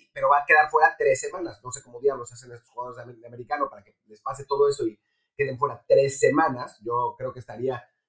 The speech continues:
tirado agonizante seis meses, pero bueno, de, ellos de alguna manera son biónicos, ya a los cuarenta y un años, por Dios, que tienen Drew Brees, cuarenta y dos.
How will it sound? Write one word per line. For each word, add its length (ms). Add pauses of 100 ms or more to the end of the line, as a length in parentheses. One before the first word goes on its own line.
(140)
tirado 360
agonizante 500
seis 280
meses, 340
pero 120
bueno, 280
de, 260
ellos 220
de 80
alguna 200
manera 280
son 200
biónicos, 580 (100)
ya 120
a 20
los 120
cuarenta 360
y 80
un 140
años, 320
por 140
Dios, 220
que 80
tienen 180
Drew 140
Brees, 240
cuarenta 260
y 40
dos. 260